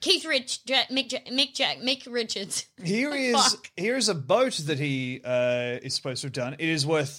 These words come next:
Speaker 2: three billion dollars.
Speaker 1: What is good about it? It's
Speaker 2: So,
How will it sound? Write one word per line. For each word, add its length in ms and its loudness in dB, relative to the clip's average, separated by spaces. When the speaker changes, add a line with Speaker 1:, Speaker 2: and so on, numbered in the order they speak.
Speaker 2:
three 380 2
billion 800 2
dollars. 720 0
Speaker 1:
What 180 -2
is 140 -2
good 220 4
about 320 4
it? 180 -10
It's 140 2
Speaker 2:
So, 100 4